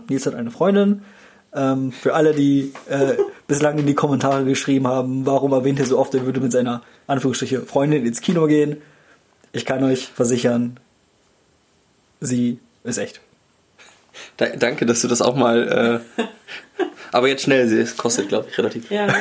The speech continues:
Speaker 1: <laughs>
Speaker 3: ich bin teuer.
Speaker 1: Äh, ja, wir wollen in dieser Spezialfolge, ähm, den großen, äh, Kinostart, ähm,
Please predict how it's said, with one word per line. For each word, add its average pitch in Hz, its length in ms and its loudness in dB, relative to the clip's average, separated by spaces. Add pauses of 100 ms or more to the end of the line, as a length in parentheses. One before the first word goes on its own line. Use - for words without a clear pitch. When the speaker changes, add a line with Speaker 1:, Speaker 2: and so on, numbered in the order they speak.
(140)
Speaker 1:
<laughs> - 200 -6
Speaker 3:
ich 196 100 -6
bin 220 100 -4
teuer. 180 400 -8 (880)
Speaker 1:
Äh, 208 240 2
ja, 254 160 2
wir 196 140 0
wollen 190 220 2
in 180 60 0
dieser 180 180 2
Spezialfolge, 170 960 0
ähm, 143 360 0
den 151 240 2
großen, 170 840 0 (220)
äh, 135 200 2
Kinostart, 135 960 0
ähm, 123 540 -2